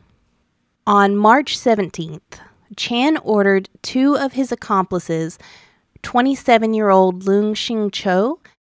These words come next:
and twenty-one-year-old Lung Wailun, to kidnap Fan Manyi.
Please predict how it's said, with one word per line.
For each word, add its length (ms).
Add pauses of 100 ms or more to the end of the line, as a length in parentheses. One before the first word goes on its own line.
(140)
and 180
twenty-one-year-old 1000
Lung 460 (180)
Wailun, 720 (440)
to 100
kidnap 760
Fan 320
Manyi. 600